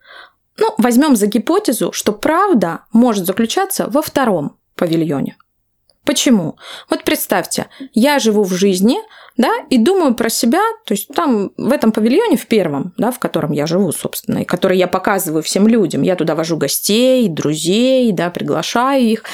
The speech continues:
Я думаю о себе, что я прекрасна, что я красива, что я молода, хороша с собой, у меня прекрасный характер.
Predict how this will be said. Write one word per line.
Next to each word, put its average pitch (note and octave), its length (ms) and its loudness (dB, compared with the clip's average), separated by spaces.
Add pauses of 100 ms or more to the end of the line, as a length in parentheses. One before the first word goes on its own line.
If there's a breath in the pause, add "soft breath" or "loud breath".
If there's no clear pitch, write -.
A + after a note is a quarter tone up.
(380 loud breath)
Я D#4 180 2
думаю C#4+ 220 4
о A3+ 40 0
себе, G#3 320 2
что - 160 -4
я E4+ 140 2
прекрасна, - 600 -4
что - 160 -2
я E4 100 2
красива, C4 680 0
что A#3+ 200 -2
я B3+ 120 4
молода, F3 480 0
хороша G3+ 360 -2
с - 80 -4
собой, F3+ 280 0
у - 20 4
меня G#3 120 4
прекрасный B3+ 500 0
характер. G3 640 -2